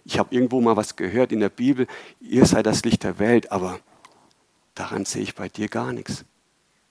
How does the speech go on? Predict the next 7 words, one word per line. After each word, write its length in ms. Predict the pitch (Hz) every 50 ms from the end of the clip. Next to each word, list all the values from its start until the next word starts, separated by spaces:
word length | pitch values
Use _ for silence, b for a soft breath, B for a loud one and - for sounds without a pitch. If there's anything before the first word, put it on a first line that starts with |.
| _ _ _ _ _ _ _ _ _ _ _ _ _ _ _ _ _ 202 208 202 202 196 196 _ _ _ _ _ _ _ _ _ _ _ _ _ _ _ _ _ _ _ _ _ _ _ _ _ _ _
Oder 220 | - - 113 117
es 100 | 120 -
gibt 160 | - - - -
noch 160 | 131 113 -
diesen 300 | - 127 - - 135 -
dritten 320 | - - - - - 113
Satz. 460 | - - - - - - - - -